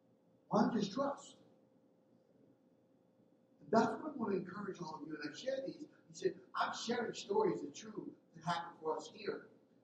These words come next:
okay, for the school side." But I'm excited about the church, 'cause that's what we talked to this morning.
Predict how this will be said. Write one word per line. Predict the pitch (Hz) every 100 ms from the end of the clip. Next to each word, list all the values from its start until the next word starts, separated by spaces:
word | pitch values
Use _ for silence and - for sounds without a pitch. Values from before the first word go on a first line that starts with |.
| _ _ _
okay, | - 151 -
for | -
the | -
school | - - -
side." | - - - - - - - _ _ _ _ _ _ _ - _ _
But | 165
I'm | - -
excited | - - 156 147
about | 143 - -
the | -
church, | - 285 - -
'cause | -
that's | - -
what | -
we |
talked | - - -
to | -
this | - -
morning. | - -